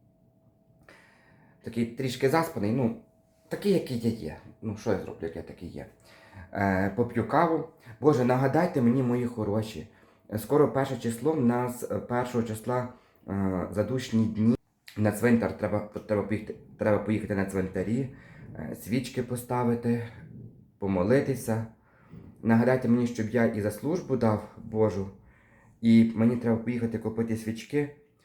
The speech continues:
Не буду купляти ці лампадки, може, куплю пару запасок.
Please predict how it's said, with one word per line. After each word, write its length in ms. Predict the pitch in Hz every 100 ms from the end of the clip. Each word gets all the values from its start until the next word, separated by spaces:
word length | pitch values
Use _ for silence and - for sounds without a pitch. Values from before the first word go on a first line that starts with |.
| -
Не 100 | 180
буду 220 | 151 127
купляти 360 | 110 98 110 101
ці 120 | 98
лампадки, 640 | 98 107 123 151 - 117 113 - 143
може, 180 | 120
куплю 260 | 98 - 98
пару 300 | 101 95 90
запасок. 540 | 95 95 92 - -